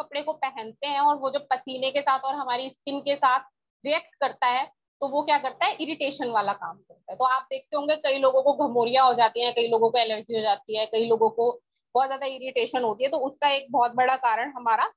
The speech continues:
detergent भी है। तो ये क्या करेगा, जो पाइन needle extract इसमें डाल रखा है, एक तरह का प्लांट होता है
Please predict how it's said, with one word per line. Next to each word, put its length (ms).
detergent 500
भी 180
है। 60
तो 120
ये 300
क्या 160
करेगा, 360
जो 120
पाइन 460
needle 260
extract 460
इसमें 260
डाल 260
रखा 200
है, 60
एक 80
तरह 180
का 100
प्लांट 400
होता 240
है 80